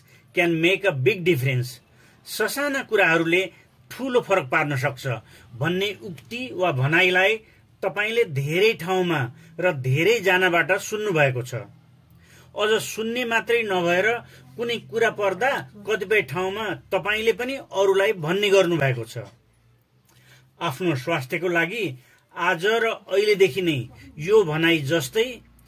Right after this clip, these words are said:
केही त्यस्ता ससाना काम गर्न थाल्नुस्, आफ्ना केही ससाना बानीहरूलाई परिमार्जन गर्नुस् जसले गर्दा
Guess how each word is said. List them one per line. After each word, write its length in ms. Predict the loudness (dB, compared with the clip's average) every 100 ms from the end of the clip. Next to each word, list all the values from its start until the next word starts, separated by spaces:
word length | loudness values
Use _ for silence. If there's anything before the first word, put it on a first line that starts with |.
| -20 _ _ -2
केही 320 | 0 2 0 -8 -12
त्यस्ता 360 | -4 -4 0 -2
ससाना 580 | -2 -4 -4 -4 -2 -4 -2
काम 320 | -2 -2 -2
गर्न 240 | -2 -2 -4
थाल्नुस्, 480 | -2 -2 -2 -4 -8 -12 -20 _ _ _ -20 -20 _ -20 -10
आफ्ना 340 | -4 -4 -2 -6
केही 280 | -2 -2 -2
ससाना 520 | -4 -4 -2 -2 -2
बानीहरूलाई 600 | 0 0 2 0 2 0 0
परिमार्जन 640 | 0 2 2 2 2 0 2
गर्नुस् 460 | 0 -2 -8 -10 -18 -20 -12
जसले 360 | -4 -2 0 0
गर्दा 300 | 0 0 -2